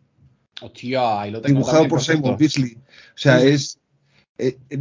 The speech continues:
Speaker 2: es que si te vas a, al cómic palomitero de los, de los ochenta, Alan Grant es un, un nombre de los grandes, o sea.
Speaker 1: Sí, sí, sí, sí, sí. A ver, además, macarra, ya te digo, yo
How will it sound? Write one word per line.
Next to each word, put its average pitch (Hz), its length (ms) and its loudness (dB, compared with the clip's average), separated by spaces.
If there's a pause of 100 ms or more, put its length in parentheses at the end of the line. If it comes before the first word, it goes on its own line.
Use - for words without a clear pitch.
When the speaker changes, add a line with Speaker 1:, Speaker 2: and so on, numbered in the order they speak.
(100)
Speaker 2:
es 143 180 -2
que 202 100 2
si 220 160 4
te 165 120 4
vas 175 220 2
a, 156 180 2
al 123 160 2
cómic 170 320 2
palomitero 165 640 4
de 147 160 4
los, 139 360 0
de 127 220 0
los 127 220 0
ochenta, 151 400 0
Alan 147 180 4
Grant 147 280 2
es 151 120 -6
un, 127 320 -2
un 110 160 -4
nombre 131 260 0
de 170 120 2
los 113 160 -4
grandes, - 500 -8
o 76 60 -18
sea. 95 220 -10
Speaker 1:
Sí, 110 200 -6
sí, 104 140 -10
sí, 98 160 -12
sí, 98 100 -12
sí. 87 300 -14
A 82 160 -8
ver, 85 80 -8
además, 82 600 -10
macarra, 107 440 4
ya 101 100 -2
te 95 100 -6
digo, 135 200 0
yo 101 720 -2